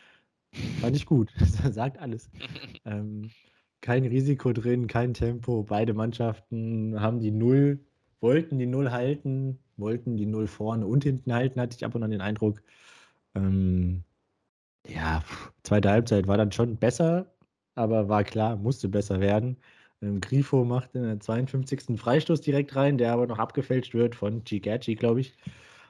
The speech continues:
Speaker 1: Eins null Freiburg, äh, Jessica Gangkamp macht in der siebenundsiebzigsten den in meinen Augen hochverdienten Ausgleich.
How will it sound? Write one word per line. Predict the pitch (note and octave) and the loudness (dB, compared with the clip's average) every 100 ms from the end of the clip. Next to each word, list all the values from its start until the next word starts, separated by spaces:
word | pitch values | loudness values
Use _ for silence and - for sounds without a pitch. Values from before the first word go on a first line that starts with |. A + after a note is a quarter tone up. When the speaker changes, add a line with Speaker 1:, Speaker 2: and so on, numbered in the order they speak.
| _ | _
Speaker 1:
Eins | - C3+ | 2 4
null | C3+ C3 | 4 2
Freiburg, | - C#3+ D3 D3+ D3 C3+ - | 4 6 8 6 4 0 -8
äh, | - B2 A2+ | -6 -2 0
Jessica | A#2+ A2+ A#2+ A2 | -2 -2 -2 -2
Gangkamp | G#2 A2 A#2 A#2+ A2+ A2+ - - | -2 -2 0 0 0 -6 -10 -10
macht | G#2+ G#2+ - | -8 -8 -8
in | G#2+ | -6
der | G2 | -2
siebenundsiebzigsten | G#2 A#2+ A2 A2+ - A2 - G#2 | 0 0 -2 -4 -6 -8 -6 0
den | G2+ G2+ | 2 2
in | G2 | 0
meinen | G2 C#3+ D3+ | 2 2 2
Augen | C3 B2 | 2 2
hochverdienten | B2 D#3+ C3 C3 C3+ | 2 2 0 0 -2
Ausgleich. | G#2+ D#3 - A2+ C#3+ | -4 -6 -2 -2 -2